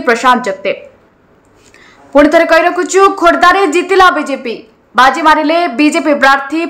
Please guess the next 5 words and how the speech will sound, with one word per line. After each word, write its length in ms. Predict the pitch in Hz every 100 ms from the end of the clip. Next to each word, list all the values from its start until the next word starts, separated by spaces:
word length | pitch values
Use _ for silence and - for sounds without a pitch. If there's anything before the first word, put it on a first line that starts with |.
| 285
ପ୍ରଶାନ୍ତ 400 | 262 262 311 277 233
ଜଗଦେବ। 340 | 220 233 214 - _ _ _ - _ -
ବିଜେଡି 280 | 269 302 311 302
ପ୍ରାର୍ଥୀ 420 | 302 302 320 349 392 392 - _ _ _ _ _ _ _ _ -
ରାଜେନ୍ଦ୍ର 460 | 269 311 359 359